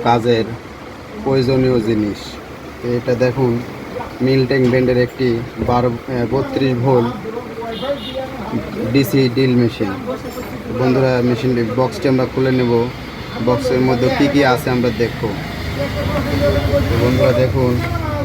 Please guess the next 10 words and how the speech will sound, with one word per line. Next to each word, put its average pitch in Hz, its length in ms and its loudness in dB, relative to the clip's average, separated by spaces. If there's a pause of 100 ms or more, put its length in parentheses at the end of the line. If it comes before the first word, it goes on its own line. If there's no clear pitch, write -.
(100)
বক্সের 127 320 2
মধ্যে 123 480 4 (500)
কিছু - 180 2
এক্স-, 131 460 0
এক্সো 143 300 0
সিরিজ 135 260 2
আছে, 123 400 2 (640)
এগুলো 131 320 2
দিয়ে 123 320 4
আমরা 120 400 2